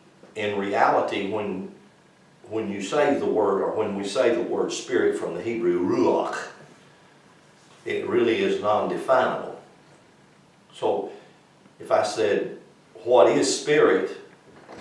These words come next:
I mean, it's hard to put a definition on what spirit is. It's, it's like... Uh, it's undefinable. And, uh, no, but if I ask you what spirit is, you would probably say,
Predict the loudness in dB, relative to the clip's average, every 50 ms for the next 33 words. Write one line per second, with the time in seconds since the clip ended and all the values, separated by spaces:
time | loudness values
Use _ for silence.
0 | -16 -16 -16 -14 -8 -4 -2 -2 -2 -2 -4 -4 -4 -6 -8 -10 -12 -14 -12 -8
1 | -6 -6 -6 -6 -8 -8 2 8 8 10 10 8 4 0 0 0 0 0 2 0
2 | 2 0 0 0 0 -2 -2 0 0 -2 -2 -6 -8 -6 -4 -4 -2 -2 0 0
3 | -2 -2 -4 -6 -6 -4 -4 -2 -2 -4 -4 -2 -2 0 0 0 -2 -6 -10 -10
4 | -8 -6 -4 -4 -4 -6 -6 -6 -8 -8 -10 -12 -14 -14 -16 -16 -12 -10 -10 -10
5 | -4 0 2 2 4 2 0 -4 -6 -6 -4 -4 -4 -4 -6 -8 -10 -14 -14 -16
6 | -16 -16 -18 -18 -18 -20 -20 -20 -18 -6 -2 -2 0 0 0 0 2 4 4 4
7 | 2 0 -2 0 2 4 4 4 4 2 0 0 0 0 0 4 6 6 8 10
8 | 10 8 8 8 8 8 10 10 10 8 8 2 -2 -2 0 0 0 2 4 4
9 | 4 4 4 4 4 4 4 4 2 0 -2 -6 -8 -8 -6 -6 -4 0 2 2
10 | 2 2 0 -6 -6 -2 0 0 0 0 0 0 2 2 2 2 2 -2 -4 -4
11 | -4 -2 -2 0 -2 -2 0 4 6 6 6 6 4 0 -4 -4 -4 -4 -2 0
12 | 2 2 2 2 0 -2